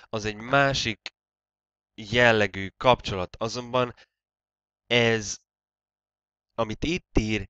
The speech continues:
érvényes kell, hogy legyen mind a kettőre. Amennyiben a nő kilép a szerepéből, onnantól kezdve nagyon nehéz lesz együtt élni vele.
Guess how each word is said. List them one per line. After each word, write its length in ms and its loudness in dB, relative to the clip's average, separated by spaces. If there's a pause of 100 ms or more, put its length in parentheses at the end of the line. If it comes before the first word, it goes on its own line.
(140)
érvényes 640 -2
kell, 280 4
hogy 140 -2
legyen 240 -4
mind 220 -8
a 40 0
kettőre. 400 -4
Amennyiben 400 -4
a 40 -4
nő 260 -4
kilép 480 -4
a 40 -8
szerepéből, 560 -2
onnantól 320 -6
kezdve 260 -4
nagyon 300 -6
nehéz 320 -4
lesz 160 -12
együtt 400 -4
élni 200 -4
vele. 280 0